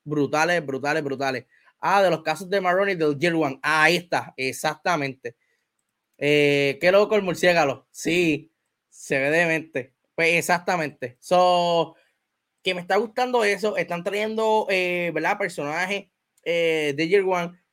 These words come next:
Hay un misterio con una familia ahí. Me gusta que sigan expandiendo, eh, en mitologías ya existidas, porque obviamente ya nosotros conocíamos Lazarus Pit, pero últimamente D C está como que explotando ese tema de Lazarus Pit y está como que tirando muchas raíces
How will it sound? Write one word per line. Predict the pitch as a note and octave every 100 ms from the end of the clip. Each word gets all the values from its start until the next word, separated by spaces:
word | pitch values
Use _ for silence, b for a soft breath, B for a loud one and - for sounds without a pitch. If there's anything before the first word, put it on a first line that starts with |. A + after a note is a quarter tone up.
| _
Hay | D#3
un | F#3
misterio | G3 F#3 G3+ G3+ G#3
con | F3+
una | F3 F#3
familia | G3+ G3+ G3
ahí. | F3+ E3+ E3+ b _
Me | E3+ F3
gusta | G3+ A3
que | G#3
sigan | F3+ F#3+ G#3+
expandiendo, | G#3 G#3+ G3 F3 F3+ G#3 G3 E3 _ _ _
eh, | D#3+ E3 D#3+ D3+ -
en | E3+
mitologías | E3+ E3 D#3+ E3+ G3 F3+
ya | F3+
existidas, | G#3+ G#3 - A3+ G#3
porque | E3+ -
obviamente | C#3 D#3 F3+ -
ya | D#3+
nosotros | D#3 F3 F3
conocíamos | F3+ E3+ E3+ D#3+
Lazarus | D3+ G3+ G#3 E3+ E3 _
Pit, | D3+ D#3 _ _ -
pero | D3+
últimamente | D3+ F3 F3+ F3+ F#3+
D | E3
C | D3 G#3+ G#3
está | D3 - D#3
como | F3 F3
que | E3+
explotando | - C#3+ E3 F#3+ F3
ese | F3
tema | F3 F3 E3+
de |
Lazarus | F3 F#3 F#3+ E3 -
Pit | D3+ D3+ b -
y |
está | D3+ D3+ C#3+
como | E3 F3+
que | F3 F3+ E3+ E3+
tirando | D#3+ E3 E3+ E3
muchas | D#3+ D#3+ F3+
raíces | E3+ E3+ F#3 F3 D3